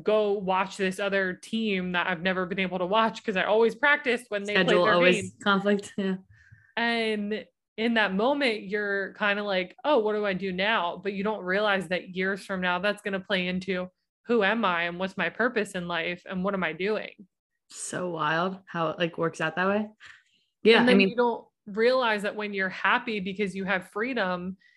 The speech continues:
Speaker 1: it then can morph into, "Okay, well, now I have all this freedom and I either do too much with it or I don't do enough with it, or I just don't know what to do with it."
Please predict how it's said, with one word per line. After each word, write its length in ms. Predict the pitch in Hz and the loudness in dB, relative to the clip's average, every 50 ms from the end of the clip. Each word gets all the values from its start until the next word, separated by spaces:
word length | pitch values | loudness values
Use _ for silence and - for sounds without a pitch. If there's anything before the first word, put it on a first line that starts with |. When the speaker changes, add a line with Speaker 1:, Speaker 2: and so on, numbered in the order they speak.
| _ _ - | _ _ -6
Speaker 1:
it 180 | 202 208 202 190 | -6 -4 -2 0
then 220 | 214 220 220 220 | 0 0 0 0
can 220 | - 220 202 196 | -2 -2 -2 -2
morph 320 | 196 196 202 202 196 196 - | -2 -2 0 -2 -2 -2 -4
into, 720 | 202 196 196 190 - 214 190 185 185 185 180 180 180 185 _ _ _ _ _ _ _ _ _ _ _ _ _ _ _ _ _ - | -6 -4 -4 -4 -4 -2 -2 -2 -2 -4 -6 -8 -10 -12 _ _ _ _ _ _ _ _ _ _ _ _ _ _ _ _ _ -4
"Okay, 260 | 202 220 226 254 233 | -2 0 2 2 2
well, 200 | 208 196 196 196 | 2 2 0 0
now 240 | 190 196 196 202 208 | 0 0 0 2 2
I 80 | 208 202 | 0 0
have 160 | 190 208 196 | -2 -2 -2
all 80 | 202 196 | -2 -4
this 200 | 185 185 180 - | -4 -6 -10 -10
freedom 440 | - 214 226 233 220 208 196 190 190 | -6 -4 -2 -2 0 -2 -2 -2 -6
and 220 | - 196 196 190 | -6 -4 -4 -2
I 400 | 185 185 185 180 180 180 180 - _ _ - | -2 -2 -2 -4 -6 -8 -12 -14 _ _ -14
either 580 | 214 202 202 185 185 180 180 180 175 180 - _ _ _ _ _ _ _ _ _ _ _ _ _ | -10 -8 -6 -4 -4 -4 -4 -6 -8 -10 -14 _ _ _ _ _ _ _ _ _ _ _ _ _
do 140 | - 226 233 | -6 -6 -6
too 180 | 196 - 233 220 | -4 -2 -2 0
much 240 | 196 196 196 190 254 | 0 0 -2 -2 -2
with 140 | 262 240 | -2 2
it 200 | 320 330 302 - | 2 2 4 4
or 120 | - 214 208 | 2 2 2
I 60 | 202 | 2
don't 240 | 196 190 202 196 190 | 0 0 -4 -4 -4
do 100 | 196 202 | -6 -6
enough 340 | 185 180 180 170 180 185 - | -8 -6 -6 -6 -8 -8 -8
with 140 | 226 220 226 | -10 -6 -2
it, 260 | 277 285 285 262 - - _ - | -2 -2 -2 -4 -6 -10 _ -4
or 540 | 233 220 208 202 196 190 190 185 185 185 - - - _ _ _ _ _ _ - | -2 -2 -2 -2 -2 -4 -4 -4 -6 -8 -12 -20 -20 _ _ _ _ _ _ -2
I 100 | 208 214 | 0 0
just 200 | 196 175 180 - | 0 -2 -4 -4
don't 180 | 190 190 190 190 | -4 -4 -2 0
know 140 | 185 185 175 | -2 -2 -2
what 300 | 170 160 185 226 247 240 | -2 0 0 0 0 0
to 100 | - 202 | -2 -4
do 120 | 156 175 | -4 -4
with 160 | - - - - | -6 -8 -8 -10
it." 140 | 85 - | -12 -16